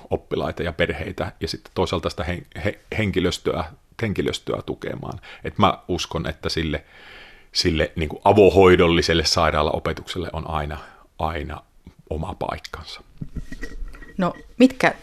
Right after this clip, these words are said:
Speaker 2: tossa työssä nimenomaan, rehtorin työssä, on ollut sitten semmosia parhaita hetkiä, että milloin kokee onnistuneensa?
Speaker 1: No, onhan, eh, ne aivan huippuja, kun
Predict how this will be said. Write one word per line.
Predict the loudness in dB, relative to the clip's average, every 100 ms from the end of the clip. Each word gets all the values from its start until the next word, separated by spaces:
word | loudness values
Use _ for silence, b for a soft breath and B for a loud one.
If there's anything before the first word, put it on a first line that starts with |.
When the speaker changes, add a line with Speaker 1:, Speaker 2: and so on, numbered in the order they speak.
| 4
Speaker 2:
tossa | 4 4 0
työssä | 2 2 4 4
nimenomaan, | 6 6 4 2 0 0 -4 -6
rehtorin | -8 -4 -4 -4 -4
työssä, | -4 -2 -2 0
on | 0
ollut | 0 -2 -6
sitten | -8 -8 -6
semmosia | -2 -2 0 0 -2 B B B B 4
parhaita | 4 4 0 0
hetkiä, | 0 2 2 0 -12 -6 -4 -4
että | -6 -6 -6 -2
milloin | 0 2 0 -2 -10
kokee | -2 0 2 2 4
onnistuneensa? | 4 4 2 -4 -6 -10 -10 -10 -10 -10 -8 -8 B B B B B -4
Speaker 1:
No, | 2 6 6 4 -4 -8 -10 -2
onhan, | 2 2 2 0 -2 -6
eh, | -16 -16 -20 -10 -6 -2 -2 -4
ne | 0 2 2 4
aivan | 4 4
huippuja, | 2 0 2 2 2
kun | 0 -4 -4